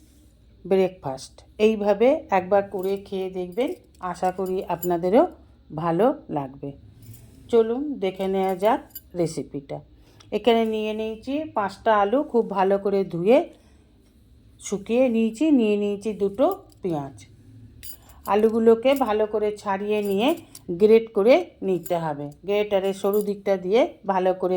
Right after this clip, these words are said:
গ্রেট করে নেবেন। আর পেঁয়াজটাকে কুচি করে কেটে নিয়েছি। আলুটাকে এইভাবে গ্রেট করে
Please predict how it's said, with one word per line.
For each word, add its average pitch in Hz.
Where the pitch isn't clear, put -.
গ্রেট 180
করে 208
নেবেন। 139
আর 196
পেঁয়াজটাকে 202
কুচি 190
করে 220
কেটে 135
নিয়েছি। 123
আলুটাকে 220
এইভাবে 208
গ্রেট 208
করে 208